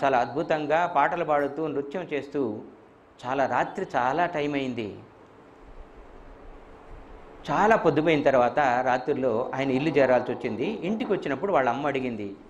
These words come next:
"ఎక్కడికి పోయినావు?" అని. ఈయన చెప్పాడు, "దక్షిణేశ్వర ఆలయంలో పరమహంస గారిని కలవడానికి పోయినాను" అని చెప్పినాడు.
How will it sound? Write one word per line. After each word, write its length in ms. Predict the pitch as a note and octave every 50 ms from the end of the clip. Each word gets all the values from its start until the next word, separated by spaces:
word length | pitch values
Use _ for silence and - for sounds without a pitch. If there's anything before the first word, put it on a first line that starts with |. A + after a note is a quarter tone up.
| - -
"ఎక్కడికి 280 | C3+ D3 D3+ A3 G#3 G3
పోయినావు?" 460 | D#3+ D3+ C#3+ C3+ B2 A#2+ A2+ A#2 B2
అని. 200 | A#2+ G#2+ G2 F#2 F#2 - - - - - - - - - - - - - - - - - - - - - - - - - - - - - G#3+
ఈయన 120 | G3 F3+
చెప్పాడు, 300 | F#3 F#3+ F#3 G#3+ A3 G3+ D#3+
"దక్షిణేశ్వర 560 | E3+ E3+ - G#3 G#3 G3+ F#3+ F3 - F3 E3+
ఆలయంలో 560 | D#3+ D#3 D#3+ D#3 D#3 D3+ D#3 D3+ F3 G#3+ A#3 G3+ - - -
పరమహంస 400 | D#3+ E3+ G3 F#3+ F#3 E3+ C#3+ F3
గారిని 300 | D#3 D#3 D3+ D3+ D3+ C#3+
కలవడానికి 500 | C#3+ C#3+ C#3+ D3+ D3 C#3+ C#3 C#3 C3 B2
పోయినాను" 520 | C3 C3+ B2+ B2+ B2 A#2+ A#2+ B2+ B2+ B2
అని 180 | G#2+ B2 B2 A2+
చెప్పినాడు. 440 | A2 A2+ - A#2+ G#2+ F#2+ G2 F#2